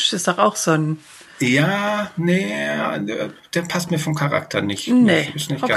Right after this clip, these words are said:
Speaker 1: okay.
Speaker 2: auf meiner <laughs> Ja. Also ich
Speaker 1: Der
Speaker 2: hab mir meinen
Speaker 1: Captain
Speaker 2: eigenen
Speaker 1: Magic.
Speaker 2: Superhelden kreiert.
Speaker 1: Geil.
Speaker 2: Ähm, ja, also bei, genau, bei, bei Captain America ist noch dieses, äh, dieses, der ist ja, ähm,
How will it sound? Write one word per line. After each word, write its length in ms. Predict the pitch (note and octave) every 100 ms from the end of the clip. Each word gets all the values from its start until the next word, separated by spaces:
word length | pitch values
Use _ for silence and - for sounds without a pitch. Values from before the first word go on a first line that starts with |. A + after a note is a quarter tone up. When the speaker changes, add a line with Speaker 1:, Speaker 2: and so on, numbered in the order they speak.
| -
Speaker 1:
okay. 180 | G3+ D#3+
Speaker 2:
auf 60 |
meiner 440 | A2 G2 G2 A2+ - _ _ - - -
<laughs> 580 | B4+ C5+ B4 - - -
Ja. 480 | A3 - - - D3+ G#2 - C#4 - -
Also 120 | C#3
ich 0 |
Speaker 1:
Der 100 | D#3
Speaker 2:
hab 60 | -
mir 80 | D3+
meinen 140 | A#2+
Speaker 1:
Captain 220 | - B3 D3+
Speaker 2:
eigenen 60 | A#3
Speaker 1:
Magic. 380 | D#3+ C#3 B2 A#2+
Speaker 2:
Superhelden 300 | A#2+ B2 - _ _ -
kreiert. 640 | - A#2 B2+ F3 C4+ - -
Speaker 1:
Geil. 280 | - E3 D#3+ E3+ -
Speaker 2:
Ähm, 640 | B2+ B2 B2 B2 B2 - - _ _ _ _ _ _ _ _ _ - _
ja, 540 | - A#2+ A#2+ C#3 - -
also 240 | - - G2+
bei, 300 | G#2 G2+ -
genau, 320 | A#2 G#2+ G#2+
bei, 220 | G2 G2
bei 280 | F2+ D3 A2+
Captain 340 | - - -
America 400 | G#2 G2+ B2 -
ist 180 | - -
noch 120 | G#2
dieses, 420 | - G2+ G2+ - -
äh, 200 | G2+ F2+
dieses, 480 | G#2 F2+ - - - _ _ _ _ - F3 D3+ - _ _ _ _ _ -
der 140 | G#2+ -
ist 180 | -
ja, 360 | A2 G#2 - -
ähm, 460 | G#2 G2+ G2+ G2+